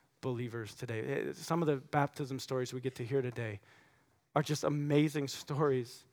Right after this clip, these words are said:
of people a part of this church sharing the gospel and that God doing the regenerating work in the heart of that person, of them becoming to know Jesus. Are we having the ripple effect? And so a ripple effect of Christ-, of our lives as Christians,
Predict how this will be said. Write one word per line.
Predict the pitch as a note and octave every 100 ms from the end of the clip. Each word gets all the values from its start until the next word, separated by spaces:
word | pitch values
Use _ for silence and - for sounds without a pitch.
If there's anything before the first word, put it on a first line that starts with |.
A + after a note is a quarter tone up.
| _ _ _
of | - A#2+
people | - E3+ E3 D#3
a |
part | C#3+ D#3+ D3
of |
this | C#3 C3
church | - C#3+ -
sharing | C#3 D3 D#3+
the | D3
gospel | C#3 B2+ C3+ - C3+ B2 - _ _ _ -
and | C#3+
that | C#3 - -
God | D3 D#3+ D3+
doing | E3 E3
the | D3
regenerating | C3 C#3 B2 C#3+ E3 E3 E3+ D#3+
work | C3 B2+ -
in | D3+ D#3+
the |
heart | D3 D#3 D3+
of |
that | C#3+ -
person, | - B2 - A#2+ A2 - - _ _ _ _ _
of | B2
them | C3+ B2+
becoming | B2 - C#3 A#2+ G#2+ -
to | B2
know | A2+ G2+ G#2 -
Jesus. | - G#2+ G2+ G#2+ - - - _ _ - _ _ -
Are |
we | C3 C#3
having | C3+ B2 A#2 - _
the | B2+
ripple | A#2 A#2 -
effect? | A#2 - C3 -
And | C#3+
so | F#3+ F3
a | F3 D#3
ripple | D3 F#3 G3
effect | F3 - D3+ D#3 F3
of | D3 -
Christ-, | - F3 - -
of | D#3 D#3+ -
our | E3 F3+
lives | E3+ E3 D3 C3+
as | F#3 D3+
Christians, | - E3+ - - C3 C3+ F3 -